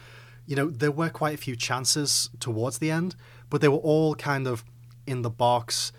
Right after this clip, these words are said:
kind of wild. They were quite reliant on, like, the accuracy of, like, Dybala. If he gets a bit of space, a bit of run on it, he can make a good, good go of it. There was nothing that was set up, nothing that was intentional.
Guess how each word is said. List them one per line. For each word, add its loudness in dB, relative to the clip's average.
kind -2
of -4
wild. 2
They -6
were -2
quite 0
reliant -2
on, 0
like, -4
the -2
accuracy -4
of, -2
like, -4
Dybala. 0
If -4
he -6
gets -6
a -4
bit -8
of -6
space, -6
a -20
bit -6
of -6
run -2
on -2
it, -4
he -6
can -2
make -6
a -4
good, -8
good -2
go -4
of -4
it. -4
There -10
was -6
nothing -4
that -6
was -4
set -2
up, -6
nothing -6
that -8
was -6
intentional. -10